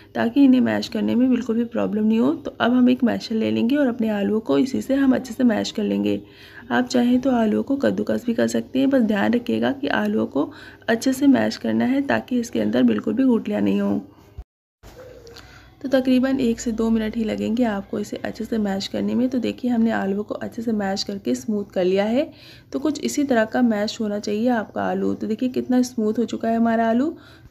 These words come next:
तो अब अपने आलू में हम डालेंगे एक चौथाई चम्मच जितना चिली फ्लेक्स और इसके साथ ही हम इसमें डालेंगे बारीक कटी हुई हरी धनिया।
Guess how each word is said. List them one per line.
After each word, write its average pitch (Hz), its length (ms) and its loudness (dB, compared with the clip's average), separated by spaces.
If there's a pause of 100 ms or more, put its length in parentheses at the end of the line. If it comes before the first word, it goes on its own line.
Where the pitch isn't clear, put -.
(480)
तो - 80 -6
अब 254 200 -2
अपने 254 240 0
आलू 208 240 0
में 220 120 2
हम 214 120 2
डालेंगे 202 360 0
एक 226 180 0
चौथाई 214 360 -4
चम्मच 196 300 -4
जितना 202 300 -4
चिली 202 280 -2
फ्लेक्स 247 300 0
और 226 180 -2
इसके 247 200 0
साथ 214 180 -2
ही 220 80 -2
हम 220 60 0
इसमें 214 200 -2
डालेंगे 202 320 2
बारीक 196 340 -2
कटी 196 200 -6
हुई 220 200 2
हरी 196 200 2
धनिया। 196 420 0